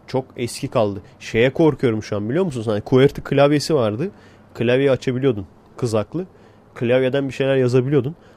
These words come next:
Ama Türkiye'deyken bir kere şey oldu. Klavyeyi açtığım zamanlarda dokunmatik ekran bozuluyordu. Öyle öyle ondan sonra klavye kapalıyken de dokunmatik ekran bozulmaya başladı. Komple bozuldu yani.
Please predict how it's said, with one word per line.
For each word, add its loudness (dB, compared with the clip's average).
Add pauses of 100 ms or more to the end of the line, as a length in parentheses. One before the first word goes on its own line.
(140)
Ama 2
Türkiye'deyken 0 (680)
bir -6
kere 2
şey 2
oldu. 4 (640)
Klavyeyi 2
açtığım 0
zamanlarda 2 (580)
dokunmatik 2
ekran 2
bozuluyordu. 2 (600)
Öyle 6
öyle 6
ondan 4
sonra -2 (560)
klavye 4
kapalıyken 4
de 0 (160)
dokunmatik 0
ekran -2
bozulmaya -2
başladı. -6
Komple 2
bozuldu 4
yani. 0